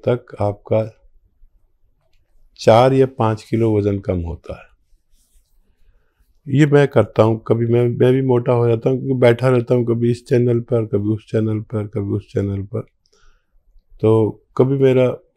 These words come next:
वजन कम हो, ज़्यादा हो जाता है। तो मैं अपने घर वालों से कहता हूँ, "मेरे लिए दाल बना दो, कोई भी दाल बना दो, मिक्स दालें बना दो," और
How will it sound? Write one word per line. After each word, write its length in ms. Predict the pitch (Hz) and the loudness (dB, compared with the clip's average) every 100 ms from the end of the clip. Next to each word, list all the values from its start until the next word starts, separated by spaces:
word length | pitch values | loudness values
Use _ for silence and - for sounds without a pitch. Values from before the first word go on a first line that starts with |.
| - | -2
वजन 300 | 117 127 123 | 0 0 -2
कम 160 | 120 | -2
हो, 240 | 120 113 - - | -2 -4 -8 -4
ज़्यादा 340 | 110 113 113 | 2 2 2
हो 160 | 113 104 | 0 0
जाता 400 | 98 95 101 120 | -2 -2 -6 -8
है। 60 | 165 _ _ _ _ _ _ _ _ _ _ _ _ _ _ _ _ | -10 _ _ _ _ _ _ _ _ _ _ _ _ _ _ _ _
तो 420 | 127 131 135 - _ - - - _ - _ _ _ _ _ | 2 4 4 -2 _ -20 -20 -20 _ -20 _ _ _ _ _
मैं 180 | 117 123 | -6 -2
अपने 260 | 123 147 139 | -2 -2 -4
घर 200 | 107 131 | 0 0
वालों 280 | 127 117 117 | 2 2 0
से 160 | 123 | -4
कहता 300 | 110 101 - | -4 -6 -4
हूँ, 200 | 135 143 - _ - | -4 -4 -10 _ -10
"मेरे 260 | 120 120 | -4 -4
लिए 100 | 131 123 | -2 -2
दाल 460 | 107 104 107 107 101 _ _ _ _ | 2 4 4 2 -6 _ _ _ _
बना 220 | 104 101 92 | -4 -4 -4
दो, 140 | 92 85 _ _ _ _ _ _ _ | -8 -12 _ _ _ _ _ _ _
कोई 100 | 113 | -2
भी 140 | 110 110 | 0 0
दाल 240 | 107 104 | 2 0
बना 260 | 104 104 98 | 0 -4 -6
दो, 160 | 101 110 | -6 -6
मिक्स 300 | 107 117 104 | -4 -4 -4
दालें 320 | 107 104 107 | -4 -2 -2
बना 220 | 101 101 95 | -2 -4 -4
दो," 240 | 110 131 _ _ _ _ _ - - _ _ _ - _ _ _ _ _ _ _ _ - | -6 -8 _ _ _ _ _ -20 -20 _ _ _ -20 _ _ _ _ _ _ _ _ -4
और 160 | 113 | 0